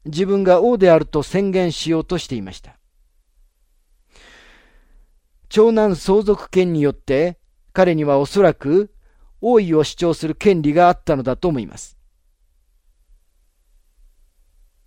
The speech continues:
彼はソロモンよりも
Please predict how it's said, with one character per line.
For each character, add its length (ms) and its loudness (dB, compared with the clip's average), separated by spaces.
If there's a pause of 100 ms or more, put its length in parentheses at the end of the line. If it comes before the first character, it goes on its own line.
(1200)
彼 200 4
は 100 4
ソ 160 2
ロ 80 4
モ 120 0
ン 60 0
よ 100 2
り 100 -2
も 280 2